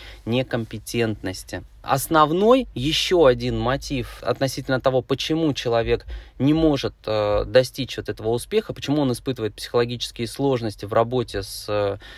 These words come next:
и, либо в следовании за профессиональным блогером, это, э, установка, которая достается со школы, что если не можешь стать лучшим, то не нужно вообще и начинать. Вот, э,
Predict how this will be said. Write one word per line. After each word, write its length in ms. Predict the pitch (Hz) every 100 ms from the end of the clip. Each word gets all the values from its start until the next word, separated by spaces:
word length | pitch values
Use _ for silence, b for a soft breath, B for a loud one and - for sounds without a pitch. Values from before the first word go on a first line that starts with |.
| B
и, 200 | - 95
либо 460 | 95 123 131 117 107 -
в 60 | -
следовании 640 | - 135 139 117 107 107
за 440 | 101 117 110 107 101
профессиональным 680 | - 107 131 123 120 113 117
блогером, 400 | 139 196 165 123
это, 300 | 131 143 131 B B B
э, 200 | - 113 -
установка, 760 | 135 - 139 135 165 220 -
которая 340 | 143 120 127 120
достается 680 | 117 - 127 127 123 - 104
со 140 | 110
школы, 420 | - - 175 214 170
что 200 | - 113
если 320 | 120 127 123
не 140 | 127
можешь 380 | 135 135 117 113
стать 280 | - 113 -
лучшим, 420 | 165 190 - 107
то 240 | - 120 123 B B
не 140 | 123
нужно 360 | 131 160 143 139
вообще 420 | 117 110 - 131
и 20 |
начинать. 720 | 123 120 - 131 123 98 87 - B B B B B B B B
Вот, 300 | 151 - -
э, 200 | - 147